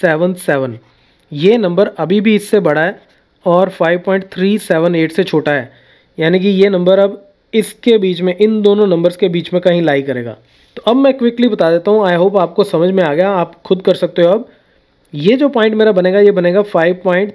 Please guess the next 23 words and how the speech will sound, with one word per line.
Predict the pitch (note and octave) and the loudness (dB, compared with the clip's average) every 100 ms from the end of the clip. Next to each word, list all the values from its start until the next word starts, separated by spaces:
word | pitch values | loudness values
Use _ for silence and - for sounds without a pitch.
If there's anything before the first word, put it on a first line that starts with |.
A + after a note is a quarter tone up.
| - | -12
थ्री | E3+ F3 F#3+ A#3+ - _ _ _ | -6 -2 -2 -4 -10 _ _ _
सेवन | - D#3+ D3+ E3+ G3+ - - | -4 -2 0 -2 -6 -12 -20
सेवन | - D3+ C3+ A#3 C#4+ _ _ _ _ _ _ | -6 -2 0 -2 -4 _ _ _ _ _ _
और | G3 E3 | -2 0
ये | F#3+ C#4 | 0 2
point | A#3 G#3 | 2 0
बनेगा | F3+ F3 F#3+ | 2 2 2
फ़ाइव | G3 - E3 F3 F3+ | 0 0 0 0 0
पॉइंट | F3+ G3+ A#3+ - | 0 0 -4 -10
थ्री | - E3 G3+ B3 _ _ _ | -6 -2 -2 -4 _ _ _
सेवन | - D3 D#3 F#3+ C4 - _ - | -2 0 2 0 -4 -12 _ -2
एट, | F#3+ C3+ - - _ _ - | 0 0 -8 -20 _ _ -4
ठीक | E3 | 0
है? | A3+ B2+ - _ _ | 0 -2 -10 _ _
मैंने | D3+ E3+ A#3 - | -2 0 0 0
इतने | G#3+ G#3 A3+ B3 B3 | -2 0 0 2 2
portion | G#3+ E3+ E3 F3 | 0 -2 0 -4
को | D#3+ A3 | 0 0
फिर | B3+ G3+ | 2 -2
से | B3 | 0
magnify | G#3 E3 D#3+ D#3+ D#3 | 0 0 -2 -2 -2
कर | D3 | -4
लिया। | B2 B2 | -6 -8